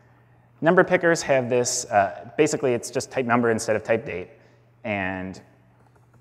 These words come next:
essentially if I go up and down on the keyboard here, the, um, the value will be spin, well, will spin. U I spinner works similarly.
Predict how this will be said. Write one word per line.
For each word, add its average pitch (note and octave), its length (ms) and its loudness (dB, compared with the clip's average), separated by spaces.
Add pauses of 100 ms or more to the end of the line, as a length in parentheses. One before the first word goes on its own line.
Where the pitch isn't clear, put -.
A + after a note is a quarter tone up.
(320)
essentially C3 400 2
if A#2+ 100 2
I A#2+ 100 8
go A#2 240 8
up A2 120 0
and A2 100 -4
down G2+ 140 -2
on F#2+ 60 -6
the G#2+ 60 -8
keyboard F3+ 400 4
here, D3 360 2
the, G#2+ 320 -10
um, F2 220 -12 (1000)
the A#2 60 -6
value A2 320 8
will G#2+ 60 4
be G2+ 140 -4
spin, G2+ 360 -6 (120)
well, F#2+ 320 -4
will A2+ 100 -4
spin. A#2 400 -4 (840)
U A2+ 160 2
I G#2+ 80 8
spinner G#2 340 -2
works G2 220 -4
similarly. A#2+ 580 0